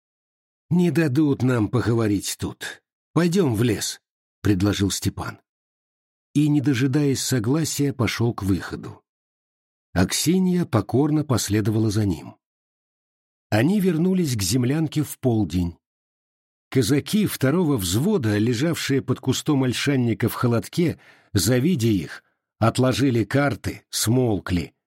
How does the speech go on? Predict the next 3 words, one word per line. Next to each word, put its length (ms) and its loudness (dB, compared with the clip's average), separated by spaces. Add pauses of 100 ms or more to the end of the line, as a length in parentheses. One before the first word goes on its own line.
(160)
понимающе 680 2
перемигиваясь, 880 0
посмеиваясь 920 -2